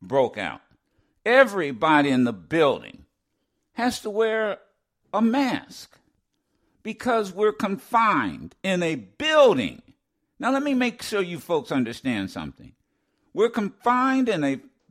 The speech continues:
building where no windows open.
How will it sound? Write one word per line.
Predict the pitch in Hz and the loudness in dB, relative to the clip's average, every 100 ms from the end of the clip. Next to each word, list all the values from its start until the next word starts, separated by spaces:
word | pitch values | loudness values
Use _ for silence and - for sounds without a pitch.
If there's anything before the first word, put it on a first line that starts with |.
| - | -4
building | 226 214 151 95 78 92 101 _ _ _ _ _ _ | 2 2 2 -4 -6 -10 -16 _ _ _ _ _ _
where | - 202 190 165 - _ _ _ - | -2 0 0 -2 -12 _ _ _ -2
no | 247 | 2
windows | 247 294 262 160 | 4 4 4 2
open. | 165 143 - - | 2 2 -4 -20